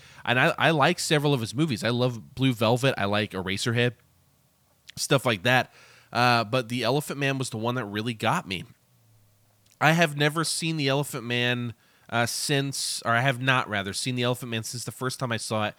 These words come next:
And that was probably in, like, two thousand four, maybe, two thousand five, something like that. So, I mean, it's been a while. Uh, but there, so my point is, there's a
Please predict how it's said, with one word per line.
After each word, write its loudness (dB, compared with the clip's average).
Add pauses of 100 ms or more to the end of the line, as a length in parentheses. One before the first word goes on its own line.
(320)
And -6
that 0
was -2
probably -4
in, -4
like, -2 (1300)
two -6
thousand -2
four, -4 (1040)
maybe, -2
two -4
thousand 0
five, -2
something -6
like -2
that. 0 (140)
So, -8
I -2
mean, 0
it's -6
been -2
a -4
while. -6 (500)
Uh, 2
but -2
there, 2
so 4
my 4
point 0
is, 2
there's 2
a 2